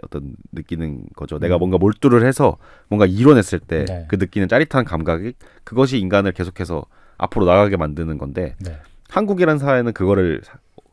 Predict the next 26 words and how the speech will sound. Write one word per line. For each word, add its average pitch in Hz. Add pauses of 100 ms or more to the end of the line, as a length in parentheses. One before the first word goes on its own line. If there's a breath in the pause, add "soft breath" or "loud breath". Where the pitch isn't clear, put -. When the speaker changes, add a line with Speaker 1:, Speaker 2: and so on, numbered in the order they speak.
(240)
Speaker 1:
성-, 151
성취감을 131 (300 soft breath)
추구하는 170
걸 139
넘어서 80
거의 78
성취감을 123
숭배하다시피 156
하는 76 (140)
사회였던 101
거죠. 64 (300 soft breath)
Speaker 2:
음. 92
Speaker 1:
근데 85
갑자기 156
구십 104
년생들이 104
마주하게 85
된 143 (340 soft breath)
이천십 117
년대의 127
경제 92
현실은 113 (420 soft breath)
그것을 104
느끼기에 95
굉장히 87
어려워진 92